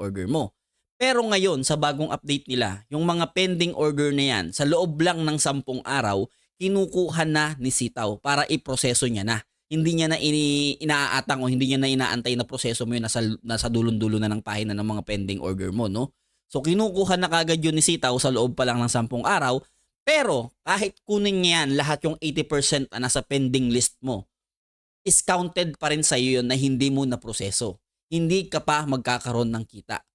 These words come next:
Ang masakit dito, ah, hindi ka magiging one hundred percent pa-, processing rate kahit sabihin mong wala nang nakapending list doon sa list mo. Nakikita mo, "Kuya,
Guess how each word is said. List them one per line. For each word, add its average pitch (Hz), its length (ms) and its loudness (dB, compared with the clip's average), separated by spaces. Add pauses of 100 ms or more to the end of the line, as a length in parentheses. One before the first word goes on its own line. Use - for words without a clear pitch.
(160)
Ang 127 160 -4
masakit 180 320 0
dito, 185 560 -2 (400)
ah, 113 480 0 (160)
hindi 214 240 0
ka 202 80 4
magiging 165 400 0
one 151 160 0
hundred 135 320 0
percent 120 400 2
pa-, 110 240 -8
processing 120 400 -2
rate 110 240 0
kahit 123 240 -2
sabihin 123 320 2
mong 120 240 2
wala 117 240 2
nang 117 240 0
nakapending 110 640 -2
list 113 240 2
doon 107 240 -2
sa 107 80 -4
list 107 320 -2
mo. 95 160 -8 (400)
Nakikita 139 320 -2
mo, 180 160 0
"Kuya, 185 320 2